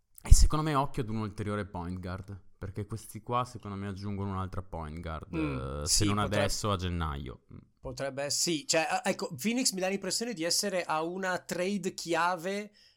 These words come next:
Speaker 2: eh, a, a gennaio-febbraio dall'essere veramente da fare il saltino in più. Cioè, secondo me all'inizio di questa stagione vedremo che manca qualcosa e se riescono a trovare questo qualcosa, secondo me si, si sarò più convinto io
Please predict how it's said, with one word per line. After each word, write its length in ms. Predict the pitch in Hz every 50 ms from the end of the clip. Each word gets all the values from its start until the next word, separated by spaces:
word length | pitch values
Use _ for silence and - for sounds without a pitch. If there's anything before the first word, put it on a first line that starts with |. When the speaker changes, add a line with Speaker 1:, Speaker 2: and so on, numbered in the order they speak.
| _ _
Speaker 2:
eh, 60 | 139
a, 720 | 147 139 139 135 131 131 127 127 123 135 135 135 131 127 123
a 60 | 135 135
gennaio-febbraio 920 | 123 127 139 139 143 147 156 165 160 - - 143 135 139 147 160 180 180
dall'essere 540 | 160 139 139 139 139 135 139 - - 147 139
veramente 520 | 127 127 123 120 120 123 127 131 127 - 135
da 140 | 123 120
fare 200 | 117 - 131 123
il 40 | 127
saltino 380 | - - 127 123 123 - 123 117
in 120 | 117 113
più. 160 | 117 92 87 - - _ _ _ _ _ _ _ - _ _ _ _
Cioè, 140 | - 170 165
secondo 200 | 165 175 208 214
me 160 | 214 208 202
all'inizio 280 | 190 180 180 196 214 202
di 60 | 220
questa 180 | 202 208 - 208
stagione 180 | 160 196 233 214
vedremo 300 | - - 180 202 208 208
che 180 | - - - 156
manca 400 | 156 156 175 196 202 - - 196
qualcosa 640 | - 196 180 175 - - 175 170 185 196 175 196 220
e 80 | 190 156
se 100 | - 165
riescono 300 | 175 185 - 208 190 175
a 20 |
trovare 420 | - - 170 147 156 175 180 180
questo 260 | 156 175 165 - 185 180
qualcosa, 600 | 175 156 147 127 - 147 147 151 156 - - 131
secondo 320 | - 143 131 135 135 131
me 180 | 131 131 135 139
si, 320 | - - 135 127 123 113
si 420 | 110 - - 131 127 120 117 113 113
sarò 340 | 104 - 143 139 139 127 131
più 140 | - 180
convinto 580 | - - 170 156 151 143 170 165 156 - 139 139
io 260 | 143 123 107 107 101